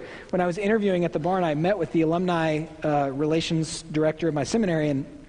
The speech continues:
he said, "What's the name of the church?" And I said, "Covenant Presbyterian Church." And he said, "How big is it?" And I said, "One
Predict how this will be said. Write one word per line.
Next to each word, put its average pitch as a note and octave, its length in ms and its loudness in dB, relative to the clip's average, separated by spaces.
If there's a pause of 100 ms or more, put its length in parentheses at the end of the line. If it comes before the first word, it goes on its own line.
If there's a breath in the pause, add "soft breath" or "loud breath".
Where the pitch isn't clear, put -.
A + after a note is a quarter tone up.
(920 loud breath)
he F#3 120 2
said, F3+ 160 2
"What's F#3+ 180 2
the G#3 80 0
name A3 160 2
of G3 60 2
the E3+ 80 2
church?" A#3 260 0
And D#3 80 0
I C#3 40 -2
said, D3+ 140 -2
"Covenant F#3+ 280 -2
Presbyterian E3 480 -2
Church." F#3 240 -2
And - 60 -4
he D#3+ 60 -2
said, D3+ 160 -2
"How D3+ 140 0
big F#3+ 220 0
is C3+ 100 -2
it?" C#3 60 0
And A2+ 100 -4
I B2+ 60 -4
said, D3+ 200 -2
"One E3 240 -2